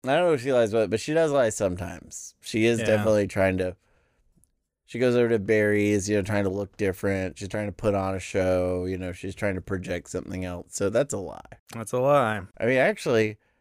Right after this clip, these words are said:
Speaker 1: but actually, when I think about it, that's the biggest part of her arc in this show.
Speaker 2: Is lying?
Speaker 1: Yeah.
Speaker 2: Yeah. And she, yeah. Well, we'll get to kindness in a second.
Speaker 1: Well, I'm just, yeah, well, I guess I already locked in lies sometimes. I should have said lies most of the time,
Speaker 2: I should
Speaker 1: though.
Speaker 2: have as well.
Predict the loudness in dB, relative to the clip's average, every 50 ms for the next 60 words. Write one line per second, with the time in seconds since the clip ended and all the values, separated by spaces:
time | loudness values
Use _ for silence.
0 | _ _ _ _ -4 2 4 4 4 4 2 0 0 -2 0 2 0 0 0 0
1 | 0 0 0 0 0 -2 -2 -2 -6 -2 0 0 0 0 -2 0 0 0 2 2
2 | 2 0 0 0 -2 -2 -2 -6 -10 -10 -10 -12 -14 -16 -16 -14 -12 -12 -12 -12
3 | -16 -20 _ _ _ _ _ _ _ -14 -12 -10 -8 -6 -6 -4 -6 -6 -8 -12
4 | -16 _ _ _ _ _ _ _ _ _ _ _ _ _ _ -8 -4 -2 -2 -2
5 | -4 -8 -12 -18 _ _ _ _ _ _ _ _ _ _ -18 -16 -14 -12 -12 -14
6 | -14 -12 -12 -12 -12 -12 -14 -12 -8 -8 -8 -8 -8 -14 -16 _ _ _ _ _
7 | _ _ -4 -2 -2 -2 -2 -2 -4 -2 -2 -4 -6 -6 -10 -4 0 0 0 0
8 | -2 -6 -10 -14 -16 -18 -16 -8 0 2 2 2 2 -2 -16 -20 _ _ _ _
9 | _ _ _ -4 0 2 2 2 2 0 -2 -2 0 0 0 2 2 2 2 2
10 | 4 4 4 4 2 2 -2 0 2 2 2 4 4 2 4 2 2 2 0 -2
11 | -2 0 0 0 0 0 0 -2 -2 -2 0 -2 -2 -2 -4 -6 -4 0 0 0
12 | 2 2 2 0 2 2 2 2 2 2 -2 -2 0 0 0 -2 -2 -8 -12 -10
13 | -6 -2 2 2 2 2 2 0 0 0 0 -2 -4 -6 -4 0 0 0 0 0
14 | -4 -6 -4